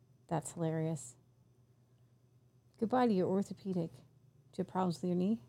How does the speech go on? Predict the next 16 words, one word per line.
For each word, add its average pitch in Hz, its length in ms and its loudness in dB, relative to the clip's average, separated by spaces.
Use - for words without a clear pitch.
I 180 60 -2
have 156 100 0
to 165 80 -2
go 165 140 2
through 160 140 -6
two 165 200 -2
ads. 151 400 -2
Okay, 170 260 -2
but 156 80 2
I'm 160 100 4
gonna 165 140 4
make 160 180 2
him 156 100 0
big 160 160 -2
this - 140 -4
time. 147 300 -2